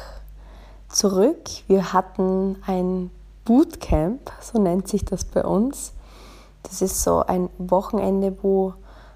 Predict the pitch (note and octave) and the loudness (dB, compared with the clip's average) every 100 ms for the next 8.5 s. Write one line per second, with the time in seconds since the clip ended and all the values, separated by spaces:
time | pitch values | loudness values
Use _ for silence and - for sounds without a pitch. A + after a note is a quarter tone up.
0 | - - G3 F#3+ F#3+ E3+ F#3 - G3 G3+ | -8 2 4 4 2 -2 -4 -2 0 2
1 | G#3 G3 - - F#3+ A#3 - - - - | 0 0 -2 -4 -2 -4 -6 -14 -20 -20
2 | - - - - G3 G3 G3 - - G3+ | -20 -20 -16 -2 2 2 -2 -10 -8 -2
3 | G3 F#3+ F#3 - F#3 F#3+ G3 G3 F3 G3 | -2 -2 -4 -2 2 4 2 2 0 0
4 | F#3+ F#3+ F#3+ F3+ F3 G3 G#3 - - F#3+ | 0 0 0 2 2 2 0 -2 -4 -4
5 | F#3 - F3+ F#3 F#3 F#3 F#3 F3+ - - | -4 -6 -4 -2 -2 0 -2 -4 -6 0
6 | E3+ F3+ F#3+ G3 A3 - - - - - | 2 2 2 2 -2 -8 -18 -18 -18 -8
7 | - G3 F3+ D#3 G3 G3+ G3 F#3+ F#3+ G3 | -4 0 2 2 2 2 2 2 0 -2
8 | G3 G3+ G#3 A#3+ D4 | 0 0 2 2 -2